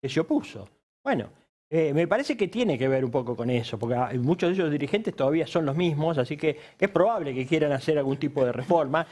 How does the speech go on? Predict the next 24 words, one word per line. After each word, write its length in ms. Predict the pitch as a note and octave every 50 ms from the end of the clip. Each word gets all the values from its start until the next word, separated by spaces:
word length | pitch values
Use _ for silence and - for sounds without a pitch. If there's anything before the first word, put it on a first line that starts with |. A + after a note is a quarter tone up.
| - - _ -
Hay 100 | - C#4+
que 140 | - D#3+ D3+
ver 200 | E3+ F#3 E3 D3+
eso, 240 | D3+ - - B2+ A#2+
qué 120 | - D3+
pasa, 420 | - D#3+ D#3+ C#3+ - D3+ D3 C#3
eh, 240 | A#2 C#3 C#3+ C3+ D3
efectivamente. 640 | C#3+ - D3 B2+ - F3+ E3 D#3 E3+ F#3 F3+ F3 E3+
Bueno, 200 | D#3+ F3+ E3 D#3+
hay 120 | F3 G#3
di-, 200 | G#3+ F3+ C#3+ C3 -
hay 100 | C#3+ F3
distintas 440 | F3+ D3+ - E3+ F3 E3+ E3 A#2+ G2
miradas, 480 | A2 B2 E3+ F#3 F#3 E3+ C#3+ C3+ C3+ C3
distintas 360 | B2 - D3+ D3 - C#3 -
fuerzas, 440 | - F3+ F#3 D#3+ C#3 - C#3 C3 - - - - _ -
hay 100 | - E3
algunos 260 | E3 D#3 D3+ D3 C#3
son 120 | - D#3+ D#3
más 120 | D3+ -
combativos, 640 | - C#3+ B2+ C3+ C3 - G3+ G#3 F#3 D#3 D3 - -
otros 320 | D#3+ D3 D#3 C#3 D3 E3
no. 340 | F#3+ A#3 C4 B3 B3 B3 B3 - - - _ _ _ _ _ _ _ _
Eh, 720 | C#3+ D3 D3+ D3+ D3 C#3+ C#3+ C#3+ D3 C#3+ C#3 C#3 C#3 C3+